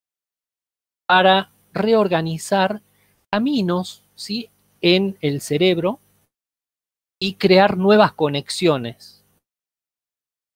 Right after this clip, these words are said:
En algunos casos, inclusive, inclusive, perdón,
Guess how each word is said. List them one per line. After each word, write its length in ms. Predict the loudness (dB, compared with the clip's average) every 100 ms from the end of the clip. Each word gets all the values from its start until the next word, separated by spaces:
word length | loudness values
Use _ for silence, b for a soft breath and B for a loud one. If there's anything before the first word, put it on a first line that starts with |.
| _ _ _ _ _ _ _ _ _
En 140 | -6 -2
algunos 480 | 0 0 0 -2 -2
casos, 680 | -2 -2 -2 -6 -6 -8 _
inclusive, 760 | -12 -12 -8 -6 -4 -4 -6 -6
inclusive, 1200 | -8 -6 -8 -6 -6 -6 -10 -14 -8 -6 -4 -6 -8
perdón, 520 | -10 -6 -4 -6 -8